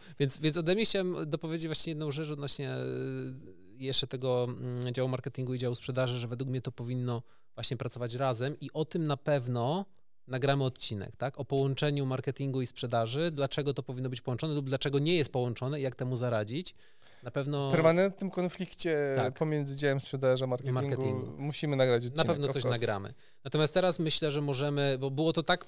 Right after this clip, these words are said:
Speaker 1: pięknie wyłożone i tak przejrzyście i jaś-, i, i jasno,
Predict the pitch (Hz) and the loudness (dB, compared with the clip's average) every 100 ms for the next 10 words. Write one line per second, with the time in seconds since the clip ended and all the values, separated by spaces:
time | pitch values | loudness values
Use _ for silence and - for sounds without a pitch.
0 | - 180 175 - 147 135 135 135 135 131 | -4 0 0 0 -2 2 4 4 2 0
1 | 131 156 185 180 131 139 - 156 139 139 | 0 -2 -4 -4 -4 -4 -2 0 2 2
2 | - - 147 170 151 143 135 127 - 151 | 2 2 2 2 0 2 2 2 -4 -6
3 | 143 143 139 147 - 127 127 | -8 -2 2 2 2 0 -2